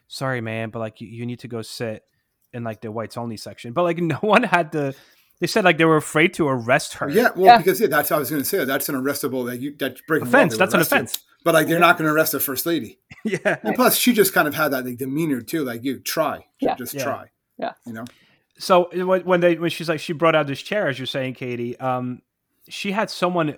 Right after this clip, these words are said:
Speaker 1: she asked for a measuring tape.
Speaker 3: <laughs>
Speaker 1: So she literally, like, you know, now we're, like, six feet, six feet covered, but she measured this from the white section to the, to the black section, the aisle,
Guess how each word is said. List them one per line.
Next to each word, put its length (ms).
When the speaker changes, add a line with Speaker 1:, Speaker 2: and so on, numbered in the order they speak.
Speaker 1:
she 180
asked 220
for 160
a 60
measuring 480
tape. 320
Speaker 3:
<laughs> 380
Speaker 1:
So 160
she 240
literally, 680
like, 400
you 100
know, 160
now 200
we're, 80
like, 160
six 260
feet, 240
six 220
feet 140
covered, 240
but 180
she 240
measured 600
this 220
from 580
the 180
white 260
section 340
to 100
the, 320
to 140
the 360
black 360
section, 400
the 220
aisle, 440